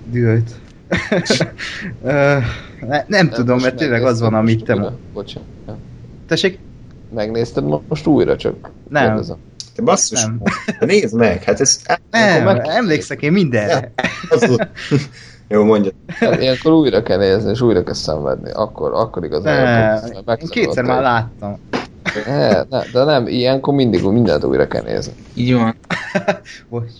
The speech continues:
Speaker 3: Jó.
Speaker 1: Nem, ö, mire-, mo-, most a-, a-,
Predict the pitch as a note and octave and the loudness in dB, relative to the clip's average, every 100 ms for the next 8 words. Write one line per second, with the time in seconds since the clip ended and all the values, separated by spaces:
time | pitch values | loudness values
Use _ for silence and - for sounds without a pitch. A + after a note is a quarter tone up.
0 | - - - G2+ G2+ - G2+ G2+ - C3 | -20 -20 -4 2 2 2 -14 -14 -2 2
1 | A#2+ A2 A#2+ B2+ C3 C3+ C3 A#2 A2+ - | 2 0 0 4 6 6 6 2 -8 -12
2 | - - - - - - - - - - | -4 -4 -4 -18 -20 -20 -20 -20 -20 -20
3 | - - - - - D#3+ D3 C#3+ D#3 D3+ | -20 -20 -20 -20 -2 0 2 2 0 0
4 | C3+ E3 D3+ D3 C#3 | -2 2 2 2 -2